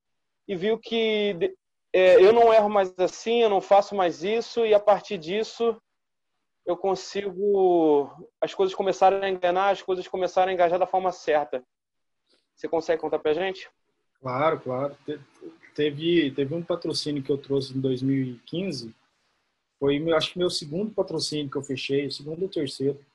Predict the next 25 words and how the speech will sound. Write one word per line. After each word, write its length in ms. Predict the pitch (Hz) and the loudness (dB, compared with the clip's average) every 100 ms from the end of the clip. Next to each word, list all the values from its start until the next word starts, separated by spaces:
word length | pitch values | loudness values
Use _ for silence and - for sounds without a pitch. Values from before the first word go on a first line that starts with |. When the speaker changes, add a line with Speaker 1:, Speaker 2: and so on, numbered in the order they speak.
| _ _ _ _ - | _ _ _ _ -6
Speaker 2:
é, 520 | 127 127 123 123 117 - | -2 0 0 -2 -6 -2
três 360 | 180 208 190 | 2 4 2
meses, 720 | 139 143 139 120 - - - - - | -2 0 0 -2 -8 -10 -12 -14 -6
três 360 | 143 170 147 | 0 0 0
meses 300 | 135 143 135 | -2 -2 -2
de 80 | 131 | -6
conversa, 760 | - 131 120 127 135 127 131 123 _ _ _ - - | -10 -8 -4 -4 -4 -8 -12 -16 _ _ _ -20 -20
sabe? 320 | - 123 131 127 | -10 -6 -6 -6
Não 440 | 135 156 190 220 | -6 -2 0 -2
fui 300 | - 165 170 | -2 2 2
na 120 | 147 | 2
empresa, 680 | 139 135 127 139 147 139 135 _ - | -4 -6 -4 -2 -2 -6 -10 _ -8
não 260 | 139 175 | -6 -6
fui 180 | 170 156 | -8 -8
nenhuma 400 | 151 190 202 156 | -6 -6 -4 -4
vez, 200 | 127 143 | -2 -4
porque 120 | - | -4
a 40 | 143 | -8
empresa 320 | 135 147 147 | -4 -2 0
era 100 | 147 | -2
em 60 | 147 | -2
Aracaju, 680 | 139 - 160 135 - 170 - _ _ | -2 -2 -2 -4 -6 -12 -14 _ _
Pratos 320 | - 127 127 135 | -6 -6 -6 -8
da 100 | 127 | -6
Maratá. 560 | 131 123 117 117 165 | -4 -6 -8 -12 -14